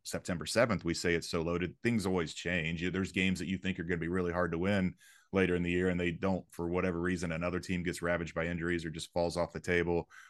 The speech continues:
Uh, teams that you don't think are gonna be good, like the Bengals last year, end up being pretty solid. But it, I, I just, I, I don't know that they're gonna be able to kind of flip that switch this year and, and, and get,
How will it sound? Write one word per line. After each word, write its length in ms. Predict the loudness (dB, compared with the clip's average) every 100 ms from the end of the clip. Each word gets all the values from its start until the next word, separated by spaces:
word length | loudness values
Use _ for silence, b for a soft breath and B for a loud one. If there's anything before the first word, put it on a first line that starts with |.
| b
Uh, 80 | -2
teams 260 | 2 2
that 80 | 2
you 60 | 0
don't 180 | 0
think 160 | 0 -2
are 60 | 0
gonna 160 | 0
be 80 | -2
good, 240 | 2 2
like 160 | 2 -2
the 80 | -2
Bengals 320 | 0 0 0
last 280 | 2 0 0
year, 120 | 0
end 180 | 2 0
up 140 | 0
being 240 | 0 0 0
pretty 260 | 0 -2
solid. 460 | 0 2 4 2 -2 b b b 2
But 140 | 4
it, 120 | 4 2 _ _ _ _ _ -2
I, 160 | 0 0
I 120 | -2
just, 280 | 0 0 0
I, 120 | 0 0
I 60 |
don't 380 | 0 4 4 4
know 420 | 4 6 6 6
that 160 | 2 0
they're 100 | 0
gonna 220 | 2 2
be 200 | 2 4
able 260 | 4 4 2
to 340 | 2 2 -2 _ _ _ _ 0
kind 180 | 2
of 100 | 2 -2 -4
flip 280 | 4 4 6
that 200 | 4 4
switch 400 | 0 2 2 2
this 260 | -2 0 2
year 340 | 4 6 4
and, 160 | 2 0
and, 320 | -4 -4 -4
and 280 | -4 -4 0
get, 280 | 2 2